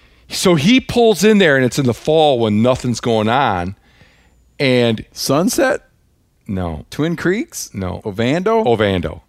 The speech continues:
Speaker 1: yeah.
Speaker 2: Okay.
Speaker 1: So he pulls in the driveway, and his legs won't work at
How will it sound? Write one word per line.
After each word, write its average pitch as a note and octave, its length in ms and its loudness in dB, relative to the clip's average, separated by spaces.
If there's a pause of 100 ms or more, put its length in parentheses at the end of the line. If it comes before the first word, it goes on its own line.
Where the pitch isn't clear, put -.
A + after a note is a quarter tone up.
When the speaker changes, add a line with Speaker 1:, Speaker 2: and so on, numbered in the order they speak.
Speaker 1:
yeah. E2 120 -10
Speaker 2:
Okay. - 200 -12 (480)
Speaker 1:
So C#3 520 2
he F#3 560 0 (480)
pulls F3 280 2
in F#3 120 4
the D3+ 100 2
driveway, B2+ 760 2 (240)
and A#2+ 380 0
his D#3 460 0
legs A#2+ 340 2
won't G#2+ 220 -4
work G2+ 260 -4
at F2+ 220 -6